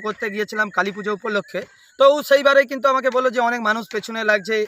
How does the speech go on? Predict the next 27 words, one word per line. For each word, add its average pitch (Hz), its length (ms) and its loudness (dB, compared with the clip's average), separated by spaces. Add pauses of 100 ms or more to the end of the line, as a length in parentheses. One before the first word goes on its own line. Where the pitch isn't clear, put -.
অনেক 214 220 -6
কিছুই 220 220 -12
ব্যাপার, 202 300 0
অনেক 202 180 -6
কিছুই 208 220 -12
বললো 190 360 -4 (400)
যে 196 80 0
মানুষ 202 260 -2
খুব 254 220 -10
প-, 214 200 -6
পেছনে 220 300 -4
লাগছে। 170 240 -6 (380)
তো 214 60 6
আমি 226 160 4 (140)
সবাইকে 226 320 -2
বলবো 226 340 -2 (380)
কারো 196 180 -2
পেছনে 220 320 -4
লেগে 214 220 0
লাভ 196 200 4
নেই। 233 200 -6
আর 175 300 -2
আমি 202 200 -6
ওকেও 220 260 -4
বিশেষ 208 320 -8
করে 208 200 -8
বলবো, 196 260 -6